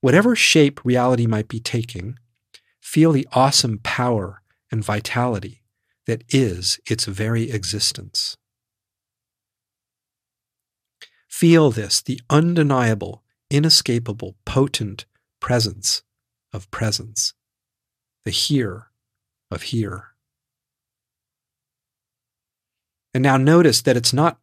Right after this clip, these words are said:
presence on one side, knowing, watching, or being aware of something else over there. No, it's all presence. No inside,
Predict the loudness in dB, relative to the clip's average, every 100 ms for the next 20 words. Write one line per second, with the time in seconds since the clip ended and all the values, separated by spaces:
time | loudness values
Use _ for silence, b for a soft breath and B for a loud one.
0 | _ -2 0 2 2 0 0 -4 -2 -2
1 | 0 2 0 -2 -6 -2 2 2 0 -4
2 | -8 -6 -2 0 -2 -4 -8 -8 -8 -4
3 | -6 -4 -2 0 2 0 -2 -4 -4 -4
4 | -4 -4 -6 -4 -6 -6 -6 -8 -14 -18
5 | _ _ _ _ _ _ -6 -4 -4 -6
6 | -10 -20 _ _ -6 -2 -4 -2 -2 0
7 | -2 -6 -8 -6 -8 -6 -6 -6 _ _
8 | _ _ _ _ _ -2 2 2 2 0
9 | 2 2 0 -2 -4 -6 -8